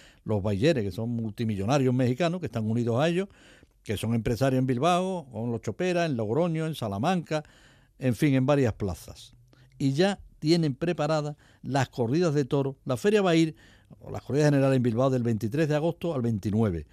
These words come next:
Y ya están las corridas preparadas, faltan los toreros. Dolores Aguirre,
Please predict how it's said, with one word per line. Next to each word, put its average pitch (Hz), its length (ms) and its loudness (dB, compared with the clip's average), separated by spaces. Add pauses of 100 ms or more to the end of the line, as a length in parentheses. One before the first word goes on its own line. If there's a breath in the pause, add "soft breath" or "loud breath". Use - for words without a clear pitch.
(240 soft breath)
Y 127 100 -6
ya 165 100 2
están 190 220 -2
las 190 100 -2
corridas 151 340 0
preparadas, 165 580 -2 (240 soft breath)
faltan 123 360 -2
los 147 140 2
toreros. 120 420 2 (400 loud breath)
Dolores 151 640 6
Aguirre, 147 560 4